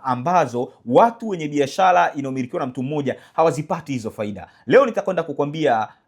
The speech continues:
biashara ya kampuni, jinsi na,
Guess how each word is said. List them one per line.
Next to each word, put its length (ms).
biashara 880
ya 160
kampuni, 680
jinsi 500
na, 160